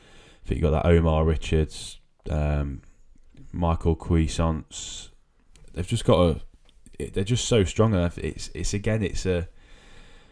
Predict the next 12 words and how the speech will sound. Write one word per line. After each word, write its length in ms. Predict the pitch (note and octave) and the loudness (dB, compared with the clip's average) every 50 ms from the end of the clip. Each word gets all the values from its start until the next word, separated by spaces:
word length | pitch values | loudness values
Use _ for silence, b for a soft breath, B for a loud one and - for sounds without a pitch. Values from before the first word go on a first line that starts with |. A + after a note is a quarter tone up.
| b b b - - - | b b b -20 -10 -2
it's 180 | F#2+ F#2 - | 0 2 4
a 120 | G2 F#2 F2 | 4 2 2
sort 220 | - - A2 G2 | 0 0 0 0
of 100 | G2 F#2+ | 2 4
a, 180 | G2 F#2 D#2+ - - - - - - - - - - - - | 4 4 4 2 -2 -10 -14 -14 -14 -18 -18 -20 -20 -20 -12
it's 160 | - - - | -12 -8 -4
a 120 | G2+ F#2+ | -4 -4
superiority 920 | F#2+ - - - G#2+ G2+ - - - A2 A2 G#2 F#2 F#2 G2 G2+ G2 E2+ F2+ | -4 -2 0 0 0 0 6 8 8 10 10 8 8 8 6 6 4 2 0
complex 540 | - - F2 E2 E2 - E2+ - - - - | -2 -2 -2 2 4 4 4 4 2 -2 -4
with 100 | D#2+ D#2 | -2 -2
them. 240 | D#2 D2 D2 C#2+ | -2 -4 -4 -6
Like, 340 | D2 D2 A#1+ - - - - | -8 -8 -8 -10 -14 -18 -18